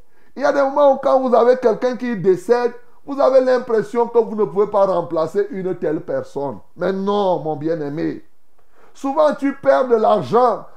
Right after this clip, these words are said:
Tu crois que tu ne peux pas remplacer cet argent. Non, dans la vie courante. Tu crois que tu as perdu un emploi.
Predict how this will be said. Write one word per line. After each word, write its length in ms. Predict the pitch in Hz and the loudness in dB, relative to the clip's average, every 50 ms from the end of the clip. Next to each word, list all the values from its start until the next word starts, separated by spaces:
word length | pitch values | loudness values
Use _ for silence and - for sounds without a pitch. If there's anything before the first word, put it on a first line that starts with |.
| - - | -18 -6
Tu 140 | - 277 277 | -4 -4 -2
crois 220 | - - 269 277 226 | 0 2 2 4 4
que 120 | 240 240 | 4 2
tu 100 | 202 254 | 2 0
ne 60 | 247 | -4
peux 100 | 220 220 | -6 -2
pas 160 | 190 240 233 | 2 2 2
remplacer 760 | 226 214 196 170 131 175 180 180 175 - 214 208 190 143 - - - - | 4 4 2 0 0 0 0 0 2 4 4 4 4 2 0 -6 -16 -16
cet 300 | - - 196 220 - 208 | -8 -4 -4 -2 0 2
argent. 500 | 208 160 160 139 139 190 185 156 127 - - - | 2 2 2 2 0 -2 -2 -2 -4 -8 -12 -12
Non, 520 | 160 175 190 202 208 214 208 190 143 - - - - | -10 -8 -6 -2 -2 0 0 -2 -2 -4 -8 -14 -6
dans 180 | 131 165 180 190 | -4 -2 -2 0
la 140 | 175 156 143 | -2 -2 -4
vie 180 | 123 165 175 | -4 -8 -10
courante. 500 | - - 147 147 156 151 151 135 117 - - - - - - - - - - - - - - | -10 -8 -6 -4 -2 -2 -2 -4 -6 -8 -12 -18 -20 -20 -20 -20 -20 -20 -20 -20 -20 -12 -6
Tu 160 | - 285 277 | -6 -4 -2
crois 200 | - 269 277 269 | 2 2 2 4
que 160 | 226 262 254 | 4 4 2
tu 100 | 254 262 | 4 4
as 120 | 247 254 254 | 4 4 4
perdu 380 | 254 233 214 220 190 240 254 - | 2 2 2 2 0 -2 -4 -2
un 160 | 220 233 233 226 | -2 0 2 2
emploi. 680 | 214 208 190 160 - 196 220 233 233 208 170 147 - | 2 2 0 -2 -4 0 4 6 6 6 4 0 -4